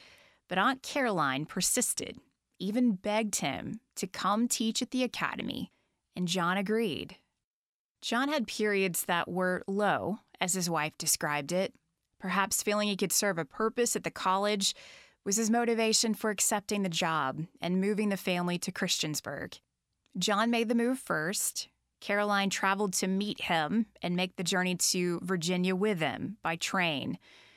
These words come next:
At some point in the journey, something went horribly wrong.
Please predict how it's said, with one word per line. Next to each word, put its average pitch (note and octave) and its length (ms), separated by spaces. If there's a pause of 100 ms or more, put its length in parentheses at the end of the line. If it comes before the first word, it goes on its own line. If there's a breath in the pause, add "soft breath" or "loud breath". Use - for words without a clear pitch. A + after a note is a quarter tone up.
(380 loud breath)
At F#3+ 160
some D4+ 420
point A3 640
in G3+ 260
the G#3 80
journey, F3 800 (360)
something B3+ 880
went F#3+ 320
horribly G#3+ 580
wrong. D3+ 500